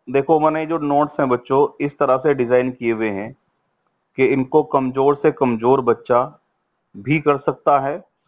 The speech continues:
और जिसको मॉडरेट लेवल के क्वेश्चन चाहिए, उसकी पूर्ति भी ये नोट्स करेंगे। यानी अब आपको जो है कोई अलग से किताब करने की जरूरत नहीं है, सिर्फ ये सिंगल नोट्स करो और कुछ नहीं करना आपको, ठीक है।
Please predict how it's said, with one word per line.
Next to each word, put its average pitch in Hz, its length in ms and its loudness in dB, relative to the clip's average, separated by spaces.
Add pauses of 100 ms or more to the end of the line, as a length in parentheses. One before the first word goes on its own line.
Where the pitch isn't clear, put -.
(280)
और 127 180 2
जिसको 127 400 0
मॉडरेट 139 560 -2
लेवल 139 260 0
के 147 120 -6
क्वेश्चन 135 440 -2
चाहिए, 123 380 -4 (540)
उसकी 151 380 -4
पूर्ति 139 440 -2
भी 160 140 -2
ये 135 180 2
नोट्स 117 300 0
करेंगे। 90 480 -4 (460)
यानी 131 360 2
अब 143 180 2
आपको 135 380 0
जो 123 160 -2
है 127 180 2
कोई 143 340 0
अलग 127 220 0
से 151 140 -8
किताब 131 420 0
करने 123 200 -6
की 127 100 -10
जरूरत 117 320 -4
नहीं 98 240 -6
है, 151 140 -8 (500)
सिर्फ 143 200 -2
ये 165 120 2
सिंगल 147 400 0
नोट्स 127 320 -4
करो 123 280 2
और 135 240 0
कुछ - 300 -8
नहीं 143 120 2
करना 92 260 0
आपको, 87 260 -4
ठीक 107 280 -10
है। 113 100 -4